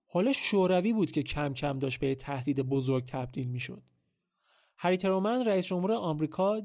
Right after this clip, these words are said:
یک سال بعد از سخنرانی چرچیل و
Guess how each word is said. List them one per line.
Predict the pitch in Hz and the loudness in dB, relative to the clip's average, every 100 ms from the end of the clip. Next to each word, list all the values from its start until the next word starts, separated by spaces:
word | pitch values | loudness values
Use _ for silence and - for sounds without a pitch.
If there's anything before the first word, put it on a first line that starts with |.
| 180 | -4
یک | 175 220 - | 0 0 0
سال | - 156 143 | -2 0 0
بعد | 156 175 | 0 0
از | 180 | 0
سخنرانی | - 156 - 147 139 139 151 180 | -2 -4 -4 -4 -4 -2 -2 -2
چرچیل | 180 147 131 127 151 131 - - _ _ | -2 -4 -4 -2 -2 -2 -6 -18 _ _
و | - | -6